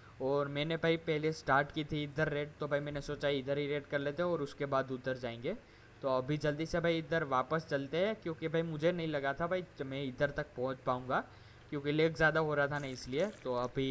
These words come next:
health regain करने का wait करते हैं, उसके बाद वापस जाता हूँ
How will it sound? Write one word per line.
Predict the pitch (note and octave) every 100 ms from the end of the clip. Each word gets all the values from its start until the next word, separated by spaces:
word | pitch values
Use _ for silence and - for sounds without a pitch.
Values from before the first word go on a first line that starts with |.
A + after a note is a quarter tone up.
| C3
health | C#3 C#3+ D#3 C#3 -
regain | C3 C3+ D3+ D3+
करने | C#3+ C#3+ C#3+
का | C#3+ C#3 C3+
wait | C#3+
करते | D3 C3+ D#3
हैं, | F3+
उसके | F3 - C#3+
बाद | C#3 C3+
वापस | B2 B2 C#3 C#3
जाता | C3 B2
हूँ | C#3